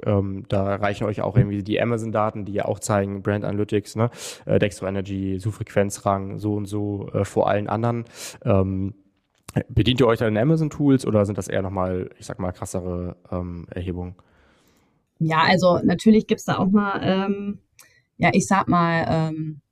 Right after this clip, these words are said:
Speaker 2: Markenanalysen, also
Speaker 1: Mhm.
Speaker 2: von der Marke selbst, definitiv. Ähm, die wurde auch vor, vor ein paar Jahren, äh, vor ein paar Jahren noch gemacht.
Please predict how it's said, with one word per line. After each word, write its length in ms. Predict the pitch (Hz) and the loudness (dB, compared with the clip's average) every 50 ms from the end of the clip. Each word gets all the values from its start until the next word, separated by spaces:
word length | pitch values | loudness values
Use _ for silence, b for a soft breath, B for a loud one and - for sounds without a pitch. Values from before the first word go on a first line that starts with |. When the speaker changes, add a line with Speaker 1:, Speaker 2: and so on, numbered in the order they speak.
| _ - - - - _ _ _ - - - | _ -20 -20 -20 -20 _ _ _ -8 -4 -2
Speaker 2:
Markenanalysen, 1300 | 185 180 180 190 - - 214 220 220 220 - - - 196 214 214 214 220 220 226 233 233 226 240 233 - | -2 0 0 0 2 6 6 6 6 4 2 0 4 6 6 6 6 6 6 4 4 4 0 -2 -2 -2
also 260 | - - 110 - - | 0 2 2 2 4
Speaker 1:
Mhm. 80 | 123 | 2
Speaker 2:
von 80 | 127 175 | 2 2
der 100 | 160 160 | 2 2
Marke 300 | 160 160 180 - 180 156 | 0 -2 -4 -4 -4 -2
selbst, 440 | 165 170 202 240 294 302 - - - | 2 4 4 4 2 0 -2 -6 -8
definitiv. 640 | 175 - - 180 170 - - - 233 233 247 233 - | -4 -2 0 -2 -2 -2 0 0 0 0 0 -6 -4
Ähm, 380 | - 175 175 175 175 170 170 175 160 | -2 -2 -2 0 -2 -4 -6 -6 -8
die 140 | 160 170 175 | -12 -8 -8
wurde 180 | 175 175 170 | -6 -4 -4
auch 80 | 160 - _ | -6 -6 _
vor, 280 | 165 165 160 165 160 - | -2 -2 -2 -2 -4 -4
vor 100 | - 165 | -4 -4
ein 80 | 160 160 | -4 -4
paar 120 | - 160 151 | -4 -4 -4
Jahren, 300 | 147 139 143 147 - - _ _ _ _ | -4 -4 -6 -8 -14 -20 _ _ _ _
äh, 280 | 175 170 170 165 170 - | 0 2 2 2 0 -2
vor 160 | - - 165 | -4 -2 -2
ein 60 | 165 147 | -2 0
paar 120 | - 151 | 0 0
Jahren 220 | 156 180 233 262 | 2 4 4 4
noch 120 | 262 262 - | 4 2 2
gemacht. 320 | - 233 233 233 247 247 | 0 2 2 2 2 0